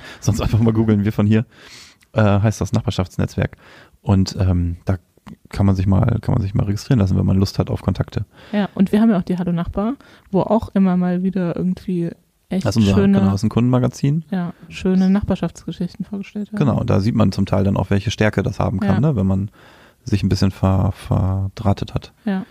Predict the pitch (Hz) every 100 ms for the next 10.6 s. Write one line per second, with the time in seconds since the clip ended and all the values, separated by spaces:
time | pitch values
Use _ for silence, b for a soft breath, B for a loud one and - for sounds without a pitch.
0 | b _ - 98 92 90 90 - b _
1 | _ _ _ _ _ _ - - 95 -
2 | - - 95 92 - - 98 101 95 -
3 | 101 95 98 95 95 95 101 98 - 101
4 | - 101 101 98 - 101 101 - 101 104
5 | 104 101 101 - 101 104 - - - 143
6 | - - 196 B B B B - 98 90
7 | 90 92 92 - - - 113 - 101 -
8 | 113 107 104 101 98 101 95 - - -
9 | 107 101 98 101 117 - - - 95 95
10 | - 104 92 - - -